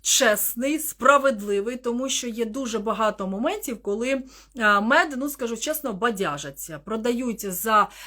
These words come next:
е, смішні такі ціни, але він абсолютно не справжній, е, ну, е, ну,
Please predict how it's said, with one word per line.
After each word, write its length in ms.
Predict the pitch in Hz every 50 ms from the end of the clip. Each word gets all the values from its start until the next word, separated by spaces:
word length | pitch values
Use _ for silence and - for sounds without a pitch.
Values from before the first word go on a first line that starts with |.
| - - _
е, 180 | - 190 190 190
смішні 560 | - - 240 269 277 - - 277 269 254 226
такі 300 | 233 214 196 - 220 220
ціни, 500 | 220 - - 320 381 415 359 285 240 -
але 320 | - 208 208 220 262 294 285
він 280 | 220 220 254 277 262 -
абсолютно 640 | - 208 - - - 269 262 254 240 226 - 208 196
не 160 | 196 202 214 208
справжній, 800 | - - - - 208 185 175 180 185 185 226 262 285 294 277
е, 260 | 247 175 214 214 - -
ну, 280 | 196 240 247 233 214 -
е, 380 | - - 196 190 185 180 180 160 98 - - - -
ну, 160 | 247 240 220